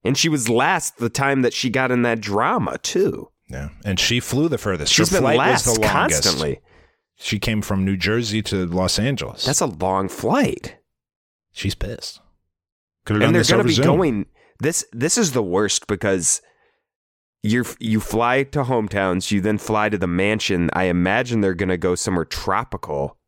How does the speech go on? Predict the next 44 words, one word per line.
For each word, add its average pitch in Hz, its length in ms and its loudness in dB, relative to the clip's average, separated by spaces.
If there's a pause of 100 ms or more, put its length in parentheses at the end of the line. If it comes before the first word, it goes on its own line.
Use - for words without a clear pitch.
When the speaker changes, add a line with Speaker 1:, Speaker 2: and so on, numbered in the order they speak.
(120)
Speaker 1:
We 82 100 0
get 85 180 0
tropical 92 560 -4
Gary, 78 380 -4
which 82 180 -2
I - 60 -6
cannot 82 640 -4
wait 101 240 0
to 80 100 -6
see. 71 460 -2
Speaker 2:
Yeah, 64 280 -6 (120)
bathing 92 180 0
Speaker 1:
what 87 100 0
Speaker 2:
suit - 60 2 (240)
Speaker 1:
shirts 82 80 2
he's 78 200 2
Speaker 2:
Gary, 76 40 -2
Speaker 1:
wearing 82 240 2
or 90 40 4
Speaker 2:
patterned 87 320 0
Speaker 1:
bathing 98 200 2
Speaker 2:
Gary. 73 160 0
Speaker 1:
suits 78 280 0
he 82 140 -2
has. 82 400 -2
Speaker 2:
Mm-hmm. 69 80 -10 (360)
Speaker 1:
I - 60 -6
can't - 240 -2
wait 85 380 -2
to 80 80 -8
see 73 220 -2
that. 71 120 0
Speaker 2:
Yeah, 71 160 0
how 98 80 -2
many 104 160 0
buttons 92 320 -4
will 80 80 -8
be 78 80 -4
buttoned? 69 460 -6 (1000)
Over 80 120 0
Speaker 1:
Not 92 120 2
Speaker 2:
under 117 200 4
Speaker 1:
many. 90 80 0
Speaker 2:
half? 98 440 -2